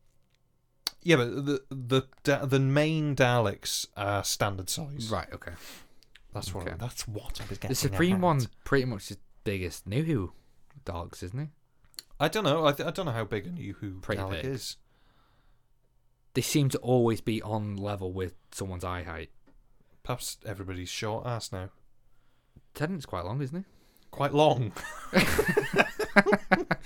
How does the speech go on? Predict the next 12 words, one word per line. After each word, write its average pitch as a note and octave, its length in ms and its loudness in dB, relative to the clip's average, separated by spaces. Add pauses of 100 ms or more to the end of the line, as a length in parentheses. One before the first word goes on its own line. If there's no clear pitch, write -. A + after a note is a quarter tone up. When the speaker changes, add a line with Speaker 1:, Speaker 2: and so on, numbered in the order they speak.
(300)
Speaker 1:
He's F#3 140 0
a D#3 60 -2
very F#3 340 6
Speaker 2:
Well, F3 180 12
Speaker 1:
long D3 340 10
man. C#3 100 8
Speaker 2:
Billy F3+ 240 12
Piper E3+ 360 8
called B2 320 6
him A#2 180 4
David A#2+ 300 4
Tennant. C3 560 -2